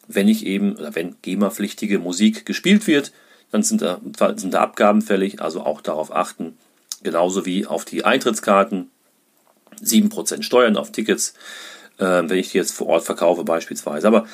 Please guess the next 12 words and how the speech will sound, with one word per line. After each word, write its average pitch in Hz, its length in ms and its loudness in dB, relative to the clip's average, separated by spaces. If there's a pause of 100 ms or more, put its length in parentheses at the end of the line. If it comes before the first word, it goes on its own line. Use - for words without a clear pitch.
(200)
damit 98 240 4
müsst 110 200 2
ihr 107 60 4
euch 85 60 -2
natürlich 90 260 -6
dann 87 140 -8
auseinandersetzen 92 760 0
und 82 200 -10
euch 73 140 -8
da 73 380 -10
genauer 73 480 -6 (100)
informieren. 73 580 -12